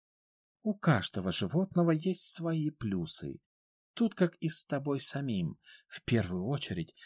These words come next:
важна раскачка персонажа. Ну ладно, была не была, попробуем,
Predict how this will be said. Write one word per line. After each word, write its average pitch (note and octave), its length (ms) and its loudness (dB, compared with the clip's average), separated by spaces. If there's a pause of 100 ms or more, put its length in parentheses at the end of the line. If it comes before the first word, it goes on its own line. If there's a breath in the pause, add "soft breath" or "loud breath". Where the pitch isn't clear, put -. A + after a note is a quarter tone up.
(160 loud breath)
важна B2 480 0
раскачка - 760 -2
персонажа. F#2+ 800 -2 (880)
Ну A#2 240 8
ладно, D2 340 4
была E2 480 2
не D#3 140 2
была, B2+ 260 -2
попробуем, D2+ 760 -4